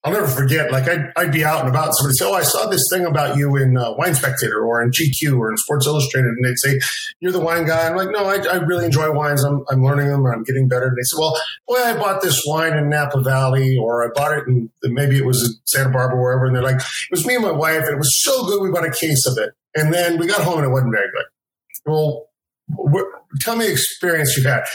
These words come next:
And they always go back to, "Well, it was this beautiful setting overlooking the valley, and we tasted this wine. It was incredible." I go, "It's a location wine.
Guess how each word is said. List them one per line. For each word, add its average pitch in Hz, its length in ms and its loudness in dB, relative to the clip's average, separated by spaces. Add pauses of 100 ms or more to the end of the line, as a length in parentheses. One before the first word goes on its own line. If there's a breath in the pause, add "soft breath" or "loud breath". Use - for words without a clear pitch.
(180 loud breath)
And 156 80 -4
they 175 60 2
always 233 400 0
go 214 180 0
back 196 260 0
to, 156 280 -2 (160)
"Well, 214 240 0
it - 40 -2
was 160 180 0
this 156 120 2 (200)
beautiful 233 360 0
setting 147 580 0
overlooking 165 480 -2
the 156 100 0
valley, 147 500 0
and 139 100 0
we 147 80 0 (160)
tasted 165 300 2
this 151 160 2
wine. 147 240 0
It 135 40 0
was 135 120 4
incredible." 151 400 0
I 143 80 0
go, 127 140 -2 (260 loud breath)
"It's 165 160 -2
a - 20 0
location 202 680 2
wine. 127 420 0